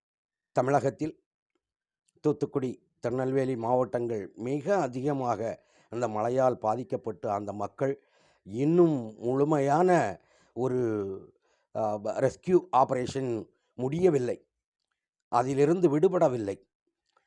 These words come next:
அந்த மக்களுக்காக அந்த பாலனேசு, அந்த கருணாமூர்த்தி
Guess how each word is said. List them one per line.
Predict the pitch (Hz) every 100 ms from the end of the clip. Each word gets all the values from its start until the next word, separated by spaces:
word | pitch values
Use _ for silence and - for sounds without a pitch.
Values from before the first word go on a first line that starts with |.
| -
அந்த | 110 120
மக்களுக்காக | 120 120 165 160 - 147 117 151 - _ _ _ _ _ _ _ _ _ -
அந்த | 120 123 120 107 95 -
பாலனேசு, | 117 131 143 151 143 131 - 151 - _ _ _ _ _ _ _ _ -
அந்த | 123
கருணாமூர்த்தி | 113 117 135 147 143 131 -